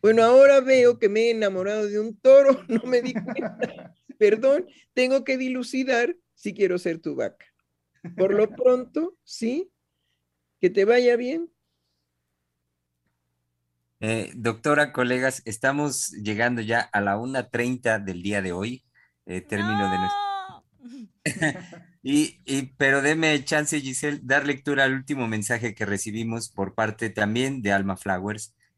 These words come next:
Speaker 3: donde nos dice, "Me hacen pensar en cómo escribía Dostoyevsky, el amor y su síntoma.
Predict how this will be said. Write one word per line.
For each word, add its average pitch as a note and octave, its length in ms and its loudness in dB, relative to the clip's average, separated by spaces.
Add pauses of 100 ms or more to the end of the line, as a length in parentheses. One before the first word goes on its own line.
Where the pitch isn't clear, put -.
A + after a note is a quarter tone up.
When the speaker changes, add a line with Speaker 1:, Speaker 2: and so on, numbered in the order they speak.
(180)
Speaker 3:
donde A2+ 300 -2
nos A#2 180 -4
dice, B2+ 480 -4 (160)
"Me B2 200 2
hacen F#3 280 0
pensar B2+ 580 0
en A2+ 200 -8
cómo C3 240 -4
escribía A2 560 -2
Dostoyevsky, G2+ 840 -8 (400)
el F#2+ 160 -2
amor B2 460 0 (280)
y G#2+ 120 -8
su G2+ 180 -8
síntoma. F#2+ 720 -6